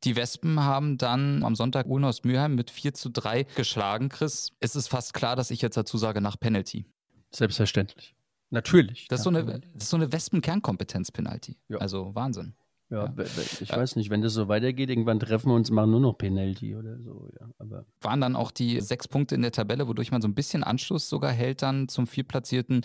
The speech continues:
Speaker 1: dem München S C. Die haben nämlich in An- und Abführung nur vier Punkte mehr auf dem letzten Viertelfinalplatz. Also vielleicht die Wespen schon zu sehr ins Playdown geredet. Vielleicht gelingt da ja doch eine, ja, dann doch mittelschwere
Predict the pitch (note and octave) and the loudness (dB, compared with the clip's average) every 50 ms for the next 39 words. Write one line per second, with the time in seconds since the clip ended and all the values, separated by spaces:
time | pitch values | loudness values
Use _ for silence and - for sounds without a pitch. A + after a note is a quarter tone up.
0 | - - B2 A#2+ B2+ B2+ - - B2+ A2+ - - - - B2 - D3+ F#3 - - | 2 2 2 2 2 2 0 0 0 0 -2 -4 -4 0 0 2 2 0 0 0
1 | G#2+ G#2+ A2 A#2 A#2 A2+ A2+ A2+ A2 - - _ - A2 A2 A2 - - G#2+ A#2+ | 2 2 4 4 4 4 4 2 0 -2 -8 _ -2 -2 0 0 0 0 0 0
2 | A#2 A2+ G#2+ A2+ - - - B2+ A#2+ A2+ A2+ A#2 A#2 A2 - - - - C3+ C#3+ | 2 0 -2 -4 -4 -2 0 2 4 4 4 2 2 0 -2 -6 -8 -2 -2 -2
3 | E3 - - C#3+ C#3 - - A#2 A2 G#2+ G#2+ G#2+ B2 D3+ F3+ A#3 A#3+ - - - | 0 0 0 0 0 0 0 2 2 2 2 2 2 2 0 0 -2 -2 -4 -4
4 | A2+ - - C#3+ C3 B2 - - D#3 C3 - - - - - A2 G2+ F#2+ - - | -4 -2 0 0 0 0 0 -2 -2 -2 -2 -6 -4 -2 0 0 0 0 -2 -4
5 | F#2+ - - - G#2 A2+ B2+ C3 D#3 D#3 - - A2+ A2 A2+ C3 D3 - - B2 | -6 -6 -6 -6 -4 -2 -2 0 -2 -2 0 0 0 2 0 0 -2 -4 -4 -2
6 | A2 A#2 A#2 - - - D3 C#3 - - - C3 B2+ B2+ C3 B2 A#2+ - - - | -2 -2 -4 -2 -2 -2 -2 -2 0 0 0 2 2 2 2 0 -2 -6 -6 -4
7 | B2 A#2 A2 A2+ A#2+ C3 C3 B2 A#2 - - - C3 A#2 A2+ - G2 A#2+ C3 C3 | -4 -2 0 0 0 0 0 -2 -2 -2 -2 -2 -2 -2 0 0 0 0 0 -2
8 | C3 C3 - C#3+ C3+ - - A#2 A#2+ B2+ - - A2+ A#2 B2 C3 - B2+ A#2+ A#2 | -2 -4 -4 -6 -8 -6 -4 -4 -4 -4 -4 -2 -2 0 0 0 0 0 0 0
9 | A2 B2+ B2 - C3+ B2 A#2+ - - C#3 G#2 - G2+ G2+ G2+ A#2+ A2+ - B2 A#2+ | 0 -2 -2 0 0 0 0 0 -2 -2 0 2 2 2 2 0 0 0 -2 -2
10 | - - C#3 - - - C3+ C3 C3 C3+ C3+ C3+ C3+ | 0 -2 -4 -4 -2 0 0 2 2 2 2 2 0